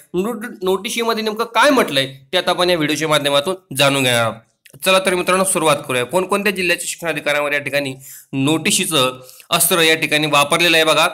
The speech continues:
नोटीस त्याला दिलेली आहे. जिल्हा परिषदेच्या प्राथमिक शिक्षण विभागातील सोलापूरचे एस डी राठोड, जालनाचे पी एल घवाणे, अहमदनगरचे आर एम काटमोरे, भंडाराचे एल एल पाच्छापुरे,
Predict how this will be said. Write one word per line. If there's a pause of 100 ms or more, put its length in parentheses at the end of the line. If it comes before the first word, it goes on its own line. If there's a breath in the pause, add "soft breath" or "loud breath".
(420 loud breath)
नोटीस
त्याला
दिलेली
आहे. (580 loud breath)
जिल्हा
परिषदेच्या
प्राथमिक
शिक्षण
विभागातील
सोलापूरचे (100)
एस
डी
राठोड, (480)
जालनाचे
पी
एल
घवाणे, (120)
अहमदनगरचे
आर
एम
काटमोरे, (160)
भंडाराचे
एल
एल
पाच्छापुरे,